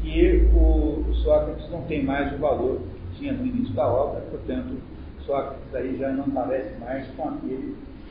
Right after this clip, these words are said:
é, revela-, com aquele partilho da verdade. Sócrates é apenas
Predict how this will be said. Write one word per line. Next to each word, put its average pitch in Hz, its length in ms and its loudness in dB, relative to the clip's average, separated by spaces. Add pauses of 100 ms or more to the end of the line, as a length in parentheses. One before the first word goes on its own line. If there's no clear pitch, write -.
(140)
é, 127 200 -4
revela-, 139 480 0
com 110 80 0
aquele - 260 -6
partilho 143 540 0
da 143 80 -2
verdade. 117 460 -2 (300)
Sócrates 131 540 -8
é 160 80 2
apenas 117 340 -8